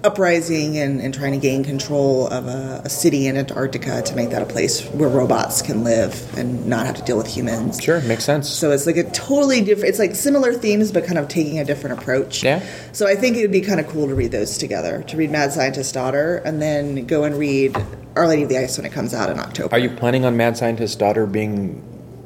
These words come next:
Speaker 2: a series with more books?
Speaker 1: No,
Speaker 2: So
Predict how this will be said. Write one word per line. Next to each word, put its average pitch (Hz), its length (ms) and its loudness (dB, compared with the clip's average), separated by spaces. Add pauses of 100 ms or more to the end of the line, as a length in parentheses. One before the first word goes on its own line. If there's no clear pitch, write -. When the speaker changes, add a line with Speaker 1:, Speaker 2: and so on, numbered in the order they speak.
(440)
Speaker 2:
a 104 60 2
series 160 540 2
with 101 180 0
more 117 160 4
books? 143 360 0
Speaker 1:
No, 294 340 4
Speaker 2:
So - 60 -10